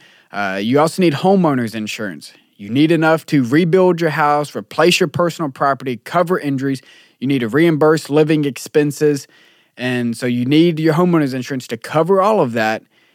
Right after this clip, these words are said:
And then if you are renting, for my friends out there that are renting an apartment or a condo or whatever, or renting a house, you always have to have renter's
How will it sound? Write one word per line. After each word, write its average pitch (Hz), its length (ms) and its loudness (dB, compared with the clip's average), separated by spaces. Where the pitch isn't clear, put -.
And 143 120 -2
then 165 140 4
if 143 220 -2
you 165 200 -2
are 131 160 -2
renting, 123 680 -2
for 123 100 -12
my 120 140 0
friends 160 340 2
out 151 200 4
there 156 140 4
that 139 160 0
are 120 100 2
renting 156 560 0
an 123 60 0
apartment 156 680 -2
or 101 180 -4
a 87 40 -10
condo 151 600 2
or 139 100 4
whatever, 143 560 2
or 117 260 -2
renting 143 420 -2
a 143 80 2
house, 135 380 0
you 113 180 -4
always 156 420 4
have 151 220 0
to 147 100 -4
have 131 420 0
renter's 135 560 0